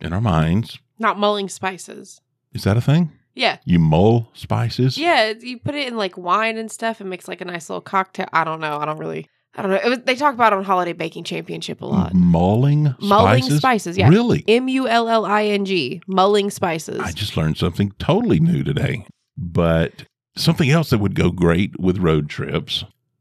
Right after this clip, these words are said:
Speaker 1: song lyrics and movie quotes.
Speaker 2: Ooh.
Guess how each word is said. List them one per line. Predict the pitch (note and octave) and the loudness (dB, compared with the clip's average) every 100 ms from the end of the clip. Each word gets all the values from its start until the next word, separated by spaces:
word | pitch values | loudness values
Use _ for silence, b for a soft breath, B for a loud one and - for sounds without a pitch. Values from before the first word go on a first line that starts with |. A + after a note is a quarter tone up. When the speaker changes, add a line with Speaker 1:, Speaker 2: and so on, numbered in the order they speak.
| _ | _
Speaker 1:
song | - - - D2+ D2+ | -6 -4 -2 -2 0
lyrics | D2+ E2+ G#2+ - - - - _ _ - | 2 2 2 0 -6 -14 -18 _ _ -2
and | D#2 D2 | 0 2
movie | D2 E2 D2+ C2+ | 2 2 2 -2
quotes. | - C2+ B1+ - | -2 -2 -2 -4
Speaker 2:
Ooh. | F#3+ G3 C#4 D#4+ C4 G3+ F3+ F3 F3+ G3 F#3+ | -2 -2 -2 -4 -4 -6 -8 -12 -16 -18 -20